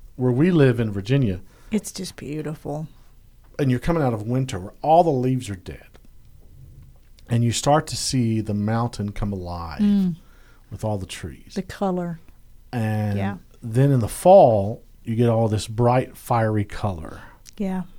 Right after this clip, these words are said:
Speaker 1: With the leaves changing and things like that. Cookies or cake?
Speaker 2: Oh, that's a hard one. Cake.
Speaker 1: Cake.
Speaker 2: Yeah.
Speaker 1: Okay.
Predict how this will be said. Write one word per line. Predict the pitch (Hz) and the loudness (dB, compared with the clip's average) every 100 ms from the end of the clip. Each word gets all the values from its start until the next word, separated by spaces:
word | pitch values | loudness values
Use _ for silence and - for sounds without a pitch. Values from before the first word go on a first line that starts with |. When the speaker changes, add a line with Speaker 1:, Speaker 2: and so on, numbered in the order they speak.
| - - - - | -18 -20 -20 -6
Speaker 1:
With | 113 113 101 - - - - - - - - | 2 2 2 -4 -18 -20 -20 -20 -20 -20 -12
the | 101 | -6
leaves | 101 113 117 113 - | -2 0 0 0 -4
changing | - 107 110 101 101 | -4 0 0 -2 -4
and | 98 92 | -4 -4
things | 98 95 | -6 -8
like | 80 80 - | -12 -14 -14
that. | - - - - - - - - - - - | -16 -16 -18 -18 -18 -18 -18 -18 -20 -20 -16
Cookies | - 160 180 165 131 | -4 -4 -2 -4 -4
or | |
cake? | 131 - 110 - - - - - - - - - - - - - | -2 -4 -4 -6 -8 -8 -8 -12 -18 -20 -20 -20 -20 -20 -16 2
Speaker 2:
Oh, | 294 285 277 254 220 202 | 6 8 8 8 8 6
that's | 202 202 202 | 2 0 -2
a | |
hard | 170 185 180 | -2 0 0
one. | 175 170 170 - - - - - - - - - - | -2 -6 -8 -10 -20 -20 -20 -20 -20 -20 -20 -20 -4
Cake. | 185 151 - - - - - - - | 0 0 -4 -14 -18 -20 -20 -20 -14
Speaker 1:
Cake. | - 110 80 - - - - | -6 -6 -6 -12 -16 -16 -18
Speaker 2:
Yeah. | - 104 - - - | -16 -14 -16 -20 -20
Speaker 1:
Okay. | 92 143 | -18 -18